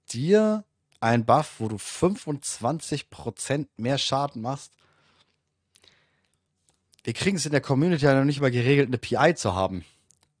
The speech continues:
Was soll denn dann passieren? Da braucht der, der braucht ja einen Moderator für seinen eigenen Flüsterchat, der Draktürspieler dann. Weil er da ja nur noch angewispert wird. <laughs> „Give me, give me.“ Nee, also das ist too much.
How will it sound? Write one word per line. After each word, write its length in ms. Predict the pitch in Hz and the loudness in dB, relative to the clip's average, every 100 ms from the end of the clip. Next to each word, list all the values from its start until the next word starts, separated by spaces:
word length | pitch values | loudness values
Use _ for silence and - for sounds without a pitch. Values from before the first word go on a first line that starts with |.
| _ - | _ -6
Was 120 | 123 | 4
soll 120 | 147 | 4
denn 100 | 123 | 6
dann 160 | 139 185 | 4 2
passieren? 540 | 147 - 110 104 110 _ | -2 -2 -4 -4 -6 _
Da 100 | - | -6
braucht 280 | 107 127 127 | 0 0 4
der, 360 | 131 123 120 117 | 6 6 6 2
der 180 | 123 | -2
braucht 240 | 117 135 127 | 0 0 2
ja 80 | 127 | 2
einen 80 | |
Moderator 600 | 120 123 117 120 165 - | 4 4 2 4 2 2
für 120 | 143 123 | -2 -2
seinen 200 | 117 110 | -2 0
eigenen 380 | 123 123 117 | 2 2 0
Flüsterchat, 800 | 104 - 202 - 101 - 104 - _ - | -2 0 0 0 -2 0 -4 -4 _ -2
der 80 | 120 | -2
Draktürspieler 760 | 107 101 - 113 - 110 104 | -2 -8 -6 -6 -6 -6 -4
dann. 240 | 104 104 101 _ _ _ _ _ - | -2 -2 -4 _ _ _ _ _ 4
Weil 160 | 135 | 6
er 80 | 143 | 8
da 100 | 120 | 6
ja 80 | 113 | 4
nur 280 | 110 123 202 | 4 4 6
noch 180 | 147 | 6
angewispert 640 | 104 113 110 120 - 113 123 | 4 0 -2 -4 -2 -2 2
wird. 280 | 131 110 - - | 2 0 -10 -6
<laughs> 480 | 147 - - - - | -6 -6 -16 -14 -2
„Give 280 | 180 170 120 | 4 4 4
me, 240 | 160 143 | 2 2
give 260 | 131 165 - | 2 2 2
me.“ 80 | 143 - - _ _ _ _ - _ | -6 -8 -18 _ _ _ _ -20 _
Nee, 320 | 95 120 120 | 4 6 6
also 260 | 104 127 120 | 4 0 0
das 200 | 123 143 | -2 -2
ist 180 | 147 - | -4 -4
too 80 | 110 | 0
much. 320 | 104 101 | 2 0